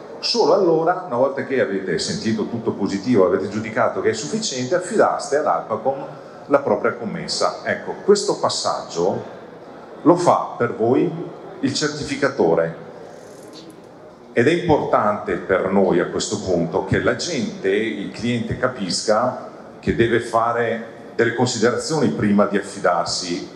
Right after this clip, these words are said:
a un produttore, perché è responsabilità del cliente di chi si porta a casa, cioè chi sarà la persona che seguirà un aspetto molto tecnico della progettazione di un edificio, che ora andremo a vedere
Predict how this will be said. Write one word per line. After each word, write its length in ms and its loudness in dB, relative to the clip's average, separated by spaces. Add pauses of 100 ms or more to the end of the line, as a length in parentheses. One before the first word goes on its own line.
(140)
a 40 -2
un 100 4
produttore, 640 4
perché 320 0
è 20 4
responsabilità 1120 -2
del 180 2
cliente 720 -2 (320)
di 160 -4
chi 360 -2
si 180 -4
porta 680 2 (520)
a 120 2
casa, 520 0
cioè 240 0
chi 160 -6
sarà 560 0 (220)
la 120 4
persona 600 2
che 160 -4
seguirà 840 0
un 100 2
aspetto 360 2
molto 440 4
tecnico 880 -2 (120)
della 200 2
progettazione 800 0
di 60 -6
un 120 -4
edificio, 720 -4 (340)
che 120 4
ora 720 2
andremo 380 2
a 20 0
vedere 640 2